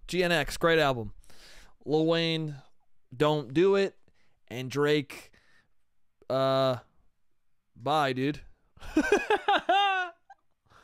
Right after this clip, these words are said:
Bye, man. Bye. It was, it was, uh, I don't know. I w-, I've never been a big fan of the music, so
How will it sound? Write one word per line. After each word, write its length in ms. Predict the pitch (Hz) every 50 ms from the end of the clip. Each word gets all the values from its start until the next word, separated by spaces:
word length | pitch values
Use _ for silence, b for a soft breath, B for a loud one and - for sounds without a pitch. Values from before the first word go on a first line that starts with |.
| b b b b b b b b b b b - -
Bye, 220 | 147 156 156 147 143
man. 340 | 139 139 139 139 135 127 139 _ _
Bye. 420 | 143 156 165 170 160 156 139 127 -
It 60 | 120
was, 240 | 156 175 170 143 127
it 140 | 160 135 156
was, 240 | 170 170 165 135 151
uh, 300 | 165 160 160 160 156 - - -
I 100 | 160 185
don't 80 | 185
know. 80 | 175 160
I 80 | 143 139
w-, 180 | 160 185 190
I've 100 | 165 165
never 140 | 185 190 185
been 120 | 170 175
a 40 | 175
big 200 | 160 170 170 156
fan 240 | - - 180 170 160
of 80 | 151 147
the 40 |
music, 380 | 143 147 156 147 123 120 95 -
so 260 | - 139 123 117 107